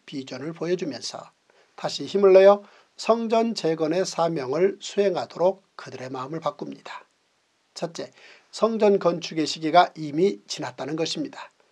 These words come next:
따라서 다시 마음을 다져 성전 건축을 시작하라는 것입니다. 둘째, 성전 건축을 중단함으로 당하게 된 일들을 언급하며 그들의 반성을 촉구합니다. 즉,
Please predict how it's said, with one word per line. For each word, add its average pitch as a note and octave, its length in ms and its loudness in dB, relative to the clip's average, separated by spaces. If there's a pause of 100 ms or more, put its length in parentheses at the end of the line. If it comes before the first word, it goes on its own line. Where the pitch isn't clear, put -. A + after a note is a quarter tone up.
(260)
따라서 E3 420 2
다시 E3+ 360 -6
마음을 G#3+ 440 6
다져 G3 420 4 (360)
성전 F3+ 460 -2
건축을 D#3+ 720 -4
시작하라는 - 580 -10
것입니다. - 540 -14 (640)
둘째, D#3 340 -10 (340)
성전 A3 420 2
건축을 F3+ 540 2
중단함으로 F3+ 800 4 (140)
당하게 D3 600 -8
된 F#3 260 -6
일들을 G3+ 480 2
언급하며 C3 720 -6 (500)
그들의 C#3+ 360 -8
반성을 D3 560 -8
촉구합니다. - 640 -4 (640)
즉, E3 180 -4